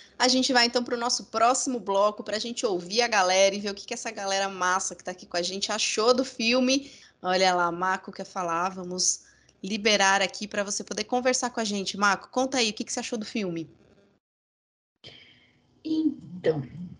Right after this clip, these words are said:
Speaker 2: é, eu queria agradecer a vocês por terem colocado a gente nessa votação,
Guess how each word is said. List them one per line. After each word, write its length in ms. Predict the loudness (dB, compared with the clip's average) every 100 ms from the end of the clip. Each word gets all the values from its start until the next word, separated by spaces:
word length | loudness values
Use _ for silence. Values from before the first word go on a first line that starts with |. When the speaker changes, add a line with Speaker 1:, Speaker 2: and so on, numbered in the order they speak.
| _ _ _ _ _ _ _ _ -10 -8 -6
Speaker 2:
é, 340 | -4 -2 -2 -2
eu 120 | 0
queria 220 | 6 8
agradecer 680 | 8 6 6 4 2 -10 -8
a 40 |
vocês 880 | -8 -14 -10 -6 -4 -4 -6 -10 -16 _
por 180 | -6 -6
terem 280 | -4 -4 -4
colocado 500 | -2 -2 -2 -2 -2
a 40 |
gente 280 | 0 -2 0
nessa 360 | 2 2 0
votação, 880 | -8 _ -16 -16 -6 2 4 4 2